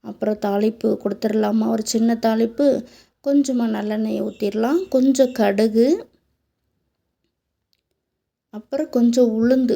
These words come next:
ஓகேங்களா? உளுந்து, கடலைப்பருப்பும் போடலாம். நான் கடலைப்பருப்பு போடலை, அவாய்ட் பண்ணிட்டேன். அப்புறம் பூண்டுங்க, பூண்டு தாங்க அதுல மெயின் ஐட்டம். நல்லா வதங்கி வரணும். நல்லா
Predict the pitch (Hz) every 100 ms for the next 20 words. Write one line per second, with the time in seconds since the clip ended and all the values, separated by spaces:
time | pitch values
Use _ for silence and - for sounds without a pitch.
0 | - 208 220 208 214 214 220 220 208 220
1 | 220 226 233 233 202 214 220 220 233 233
2 | 220 214 220 285 269 220 196 202 208 202
3 | - - 208 208 202 196 190 190 196 202
4 | 196 - 214 233 339 359 _ - - _
5 | - 220 - 233 233 240 247 269 247 226
6 | 208 208 - - 247 247 226 214 214 220
7 | 208 202 196 202 214 220 208 196 202 226
8 | 330 254 214 214 220 226 208 196 208 208
9 | 208 208 202 202 240 359 381 _ _ _
10 | _ _ 233 214 214